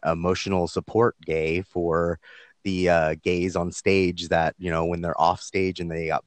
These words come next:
booed or they got called, you know, ugly or something, then they come to me and they, they cry to me, which I don't mind, but,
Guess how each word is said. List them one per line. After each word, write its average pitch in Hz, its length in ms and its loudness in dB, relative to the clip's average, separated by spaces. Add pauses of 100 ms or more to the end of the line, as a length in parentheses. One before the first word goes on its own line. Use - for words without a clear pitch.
booed 107 440 2
or 87 100 2
they 82 140 -6
got 82 200 0
called, 87 380 0 (440)
you 101 80 2
know, 85 240 2
ugly 101 580 2
or 92 140 2
something, 98 540 -4
then 90 320 -4 (180)
they 92 100 -4
come 95 220 -4
to 92 80 0
me 104 240 -2
and 104 120 -2
they, 98 220 -2 (100)
they 90 160 -2
cry 113 240 2
to 90 100 -4
me, 82 120 -4
which - 380 -8 (360)
I 92 60 -8
don't 78 160 -2
mind, 98 720 0
but, 82 220 0